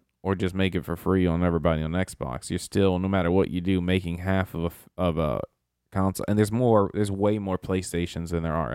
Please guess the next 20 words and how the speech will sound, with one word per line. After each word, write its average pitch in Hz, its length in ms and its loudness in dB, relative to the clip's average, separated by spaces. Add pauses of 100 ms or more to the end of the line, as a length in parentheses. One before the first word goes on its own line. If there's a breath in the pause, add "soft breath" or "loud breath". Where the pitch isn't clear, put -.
Xboxes. - 580 -12 (280)
Way 92 800 6
more. 76 520 -4
Like, 78 260 -8
people 95 240 -4
don't 82 80 0
understand 80 420 -6
how 76 100 -8
many 73 200 -6
more. - 320 -10 (160)
Like, 71 120 -10 (160)
seven 90 300 0
times 82 300 -6
as 73 100 -8
much, 69 260 -10
I 67 60 -6
believe, 67 280 -4
is 71 120 -8
the - 80 -16
number. 57 300 -12